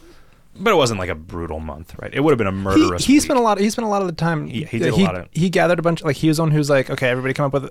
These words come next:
Speaker 2: ideas."
Speaker 1: Although he also did a, he did a lot of the work in a couple of, like, one-night stretches where he
Speaker 2: Yeah.
Speaker 1: was really excited about it, and then there was just a lot of, a lot of polish and filling in gaps
Speaker 2: Yeah.
Speaker 1: and stuff. And, I mean, a lot of it was, like,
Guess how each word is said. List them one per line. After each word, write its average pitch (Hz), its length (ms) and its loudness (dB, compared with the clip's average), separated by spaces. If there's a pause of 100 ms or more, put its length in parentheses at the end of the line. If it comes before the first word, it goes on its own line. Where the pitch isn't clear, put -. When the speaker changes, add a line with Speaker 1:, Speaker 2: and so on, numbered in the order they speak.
(140)
Speaker 2:
ideas." 127 500 2
Speaker 1:
Although 247 200 4
he 254 140 2
also 254 240 0
did 151 160 -4
a, 120 200 -2
he 233 180 -2
did 240 100 0
a 175 60 -2
lot 117 320 0
of 117 60 -2
the 120 40 -2
work 110 320 -4
in 110 140 -4
a 98 60 -4
couple 104 360 -4
of, 87 120 -8
like, 87 240 -6 (100)
one-night 90 840 -6
stretches - 800 -6
where 110 120 -2
he 120 60 -2
Speaker 2:
Yeah. 110 40 -2
Speaker 1:
was 101 140 -4
really 98 200 -2
excited 92 360 -6
about 104 220 -4
it, 104 80 -6
and 95 120 -6
then 90 60 -6
there 87 100 -6
was 85 120 -8
just - 100 -8
a 92 60 -8
lot 80 180 -8
of, 78 240 -12
a 95 60 -10
lot 85 140 -6
of 82 60 -16
polish 87 440 -10
and 98 380 -14
filling 95 280 -6
in 92 120 -10
gaps 95 280 -8
Speaker 2:
Yeah. - 80 -4
Speaker 1:
and 104 100 -12
stuff. - 240 -10 (360)
And, 220 140 0
I 208 40 2
mean, 190 140 -2
a 131 60 0
lot 104 200 0
of 92 80 -4
it 85 100 -6
was, 92 140 -10
like, 92 280 -14